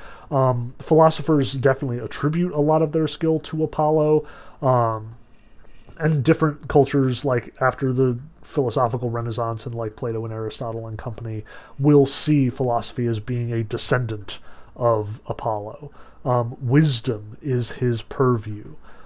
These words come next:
Um, Apollo is the god of wisdom in many ways,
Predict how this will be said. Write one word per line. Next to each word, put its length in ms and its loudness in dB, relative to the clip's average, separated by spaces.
Um, 480 0
Apollo 560 4
is 340 0
the 100 0
god 580 0
of 340 -2
wisdom 720 -2
in 500 -4
many 300 0
ways, 680 -2